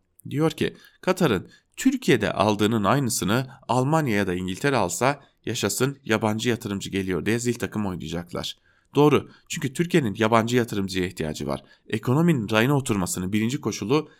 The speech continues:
yabancı yatırımcının gelmesi. Gelmezse nanay. Alman veya İngiliz şirket Borsa İstanbul'un yüzde onunu alsa, kupon arazileri kapatsa, diğerlerini saymıyorum bile, faturasını bilirdik.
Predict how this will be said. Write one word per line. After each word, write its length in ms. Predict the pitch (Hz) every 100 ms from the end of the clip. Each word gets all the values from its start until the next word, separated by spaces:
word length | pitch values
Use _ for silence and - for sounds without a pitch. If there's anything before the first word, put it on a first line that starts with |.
| _
yabancı 400 | 113 113 113 120
yatırımcının 560 | 123 - 95 92 95 104
gelmesi. 560 | 95 87 76 - 78 - _ -
Gelmezse 680 | 123 117 85 87 - 110 110 -
nanay. 300 | 85 - - _ _ _
Alman 480 | 101 110 131 160 131
veya 260 | 113 87 -
İngiliz 360 | 135 147 113
şirket 500 | - 85 - 85 -
Borsa 260 | 123 131 110
İstanbul'un 480 | - 147 151 101 101
yüzde 240 | 104 117
onunu 400 | - 110 98 90
alsa, 520 | 135 160 - 110 143 - _ -
kupon 320 | 165 226 233
arazileri 560 | 117 117 101 - - -
kapatsa, 640 | 113 98 92 - 143 160 - _ 165
diğerlerini 380 | 208 180 117 107
saymıyorum 600 | - 147 147 104 95 95
bile, 280 | 95 135 139
faturasını 540 | 117 - 104 - 80
bilirdik. 480 | 69 80 - - -